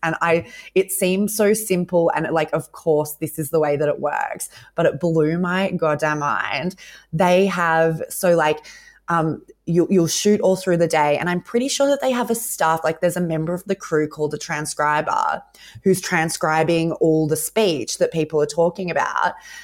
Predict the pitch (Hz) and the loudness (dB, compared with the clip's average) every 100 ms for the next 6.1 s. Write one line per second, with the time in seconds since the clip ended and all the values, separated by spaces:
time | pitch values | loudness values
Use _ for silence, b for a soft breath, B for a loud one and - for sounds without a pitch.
0 | B - 170 175 170 160 156 160 156 151 | B -4 0 0 0 0 0 -2 -4 -6
1 | 147 _ _ _ _ _ _ _ _ - | -8 _ _ _ _ _ _ _ _ -2
2 | 180 175 170 - 156 202 165 147 - 170 | 0 0 -2 -4 0 0 2 -2 -2 0
3 | 165 165 190 165 160 160 156 165 160 - | 0 2 4 4 2 -2 -4 0 -2 -4
4 | - 165 156 - 175 170 190 180 131 110 | -4 -2 -2 -4 -4 0 0 0 -2 0
5 | - B B B B 185 196 196 196 190 | -4 B B B B 2 2 2 0 0